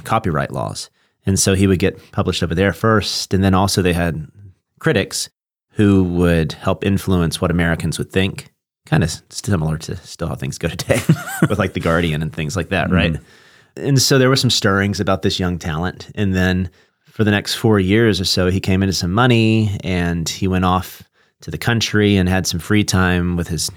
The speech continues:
Speaker 1: family to write. And that's where Moby Dick began to formulate and come out of that. So, uh,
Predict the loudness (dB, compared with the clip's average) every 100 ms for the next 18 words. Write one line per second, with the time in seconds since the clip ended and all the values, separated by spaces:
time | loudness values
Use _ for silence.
0 | -18 _ _ 0 2 2 2 0 -2 -2
1 | -2 -2 -2 -8 -14 -14 _ _ -4 0
2 | 2 2 0 0 0 0 2 2 0 -2
3 | -4 -4 -4 -4 -4 -6 -8 -10 -10 -4
4 | -2 0 -2 -4 -6 -6 -4 -4 -4 -4
5 | -4 -8 -20 _ _ -4 0 2 2 0
6 | -4 -12 _ _ -14